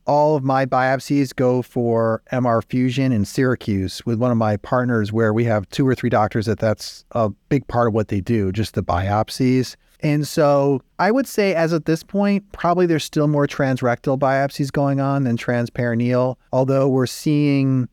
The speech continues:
you know, obviously a trend towards transperineal just with the benefits and the reduced rate of infection. But that's what I see going on now.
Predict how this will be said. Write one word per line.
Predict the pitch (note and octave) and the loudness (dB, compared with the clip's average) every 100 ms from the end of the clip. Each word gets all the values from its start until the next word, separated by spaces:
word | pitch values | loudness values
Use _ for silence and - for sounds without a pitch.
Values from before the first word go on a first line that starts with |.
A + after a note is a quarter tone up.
| _ | _
you | D3+ | 0
know, | D3 C3 B2+ B2 - | 2 2 2 0 0
obviously | C#3+ C#3 C#3 - C3+ | 0 2 0 0 0
a | A#2+ | 0
trend | - C3+ C3 C3 B2 A2+ - | -2 0 0 -2 -2 -6 -10
towards | - B2+ A#2+ A#2+ A2+ - - - _ | -6 0 2 2 0 -6 -10 -12 _
transperineal | - C3 A#2+ - C3+ A2+ A#2 A#2+ A2+ G#2+ | -2 0 0 0 0 2 2 2 2 2
just | G#2+ A#2 - | 0 -2 -2
with | B2 | -2
the | G#2+ | -2
benefits | G2+ A2 A2 - A2 - - | 0 0 0 0 -2 -2 -2
and | G#2+ | 0
the | G#2 | 2
reduced | G2+ G2 - A2+ G#2+ - - | 0 -2 0 0 0 -4 -2
rate | G#2 A2 | 0 2
of | G2+ | 0
infection. | G2 F2+ G#2 F#2+ - F2 E2+ - _ _ | -2 0 -2 -2 -2 -2 -4 -6 _ _
But | - A2 | -4 -2
that's | - B2 - C3+ | 0 0 0 -2
what | B2 | 2
I | G#2+ | 0
see | G#2 - | 0 -2
going | G#2 G2+ F#2+ | 0 0 2
on | F#2 | 0
now. | F2+ F2 F2 | 0 -2 -4